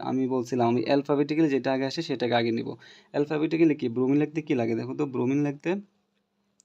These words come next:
ব্রোমিন লিখতে কি ভি লাগে না? ভিটা আগে আসে না? আর এখানে ক্লোরিন লিখতে কি লাগে?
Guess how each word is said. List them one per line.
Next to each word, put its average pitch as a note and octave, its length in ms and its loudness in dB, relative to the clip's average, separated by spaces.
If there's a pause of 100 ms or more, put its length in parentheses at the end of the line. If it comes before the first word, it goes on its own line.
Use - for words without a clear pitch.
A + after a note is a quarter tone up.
(440)
ব্রোমিন B2 340 -2
লিখতে D3 220 -4
কি D#3 120 -2
ভি A#2 220 -6
লাগে C3 220 2
না? E3+ 140 6 (500)
ভিটা B2 280 -2
আগে C#3+ 120 2
আসে C#3+ 160 -2
না? F#3+ 120 2
আর C3 80 0
এখানে B2+ 200 0
ক্লোরিন C3+ 340 2
লিখতে D3 220 -4
কি D#3 120 -6
লাগে? D#3 240 2